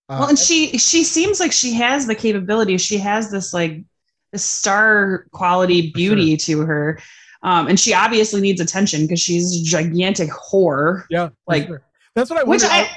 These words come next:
Speaker 1: I, I wonder how many people she's fucked on the farm already.
Speaker 2: I
Speaker 1: Like
Speaker 2: thought the same thing. <laughs> I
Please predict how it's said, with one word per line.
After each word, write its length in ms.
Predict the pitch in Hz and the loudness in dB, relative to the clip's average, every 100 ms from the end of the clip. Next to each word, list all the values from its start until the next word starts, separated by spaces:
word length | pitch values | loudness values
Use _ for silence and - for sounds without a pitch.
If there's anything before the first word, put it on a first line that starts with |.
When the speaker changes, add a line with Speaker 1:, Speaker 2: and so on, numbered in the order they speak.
| - | -6
Speaker 1:
I, 120 | 285 | -4
I 60 | 190 | -2
wonder 160 | 233 | -2
how 160 | 220 208 | -2 -2
many 200 | 208 202 | -2 -4
people 280 | - 196 190 | -6 -8 -8
she's 220 | - 156 | -8 -8
fucked 240 | - 165 - | -4 -4 -4
on 240 | 156 156 | -4 -2
the 100 | 143 | -2
farm 260 | 139 143 139 | -4 -2 -2
already. 400 | 127 120 107 98 254 | -4 -6 -8 -4 2
Speaker 2:
I 100 | 320 | 4
Speaker 1:
Like 60 | 466 | 4
Speaker 2:
thought 200 | 480 480 | 4 4
the 200 | 494 - | 2 0
same 300 | 339 330 381 | 0 2 2
thing. 420 | 349 370 339 392 - | 2 2 2 0 0
<laughs> 1200 | 855 - - 906 932 932 932 932 880 - - - | -8 -8 -8 -10 -12 -14 -14 -16 -20 -18 -16 -8
I 140 | 254 | -4